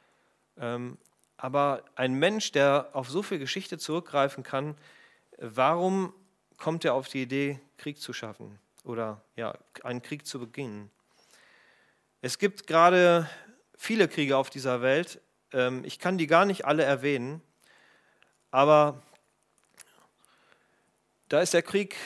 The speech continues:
der Ukraine mit Russland, Israel bekommt man sehr viel mit,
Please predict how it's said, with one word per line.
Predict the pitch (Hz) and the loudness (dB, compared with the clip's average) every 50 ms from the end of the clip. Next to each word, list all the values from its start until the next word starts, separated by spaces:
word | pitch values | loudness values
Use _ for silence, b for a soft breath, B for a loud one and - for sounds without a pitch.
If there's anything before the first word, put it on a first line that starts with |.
| - - _ | -16 -16 _
der | - 156 151 - - | -4 -2 -2 -2 -2
Ukraine | 160 - 175 156 170 190 180 180 | -4 -2 -2 0 0 2 2 2
mit | 165 156 156 - - | 2 2 0 0 -4
Russland, | 190 - - 185 180 180 185 185 180 - - - - - - _ | -6 -4 0 2 4 4 4 2 0 -4 -8 -12 -14 -16 -20 _
Israel | - 160 165 - - - 160 156 160 | -12 -10 -8 -6 0 2 2 2 2
bekommt | 156 160 - - 160 151 143 | 0 -4 -10 -10 -8 -4 -4
man | 151 147 139 | -4 -4 -2
sehr | 131 143 139 | -2 -2 -2
viel | - - 151 139 | -2 -6 -8 -6
mit, | 139 139 139 - - - - - | -4 -6 -6 -8 -12 -16 -16 -20